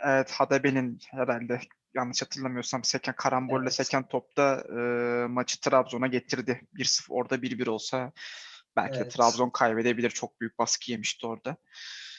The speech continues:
Speaker 1: E, bir de sakatlık yaşadı ufak çapta Uğurcan. E, zemine gelelim. Yani zemin, biz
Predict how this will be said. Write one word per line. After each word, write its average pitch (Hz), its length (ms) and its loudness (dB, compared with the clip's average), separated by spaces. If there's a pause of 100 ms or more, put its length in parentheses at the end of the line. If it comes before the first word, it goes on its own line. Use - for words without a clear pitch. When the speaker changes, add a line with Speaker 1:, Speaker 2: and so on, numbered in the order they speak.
(140)
Speaker 1:
E, 120 220 0
bir 139 60 -8
de 160 80 8
sakatlık - 840 2
yaşadı 135 300 4
ufak 127 360 2
çapta 120 320 0
Uğurcan. 123 600 0 (100)
E, 131 80 0 (1300)
zemine 156 720 4
gelelim. 127 400 4
Yani 135 240 4
zemin, 143 420 2
biz 139 260 -4